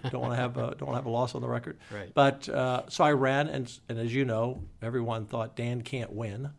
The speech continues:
Speaker 1: Right.
Speaker 2: I was in against two House chairmen and a city councilman. We got seventy percent of the vote, almost seventy, sixty-nine and something,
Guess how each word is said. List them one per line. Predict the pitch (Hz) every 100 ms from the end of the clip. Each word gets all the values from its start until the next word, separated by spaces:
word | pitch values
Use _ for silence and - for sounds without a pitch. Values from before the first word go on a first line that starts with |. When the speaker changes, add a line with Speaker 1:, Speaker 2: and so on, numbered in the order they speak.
| - -
Speaker 1:
Right. | 101 -
Speaker 2:
I |
was | 123 117
in |
against | 117 113 -
two | 131
House | 117 117
chairmen | - 117 110 113
and | 98
a |
city | 113
councilman. | 104 104 98 127 127
We | 113
got | 110
seventy | - 131 131 120
percent | 113 127
of | 113
the | 107
vote, | 113 107 - -
almost | 123 120 107 -
seventy, | 92 90 -
sixty-nine | 85 - 107 101 98
and | 95
something, | 92 90 -